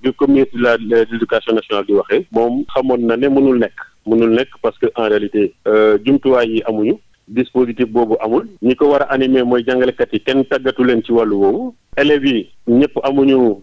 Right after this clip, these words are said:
tablette, euh, téléphone portable wala, wala ordinateur.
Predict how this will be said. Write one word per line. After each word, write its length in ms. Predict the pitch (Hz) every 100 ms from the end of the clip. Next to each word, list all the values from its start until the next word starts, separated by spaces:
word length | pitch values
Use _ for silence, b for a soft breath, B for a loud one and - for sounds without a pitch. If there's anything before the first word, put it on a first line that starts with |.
| -
tablette, 340 | 131 120 127 - - -
euh, 520 | 113 113 113 110 104
téléphone 440 | 101 131 123 123
portable 480 | 113 123 - 120 107
wala, 500 | 107 113 113 113 107 -
wala 280 | 113 117 117 110
ordinateur. 500 | 123 110 104 127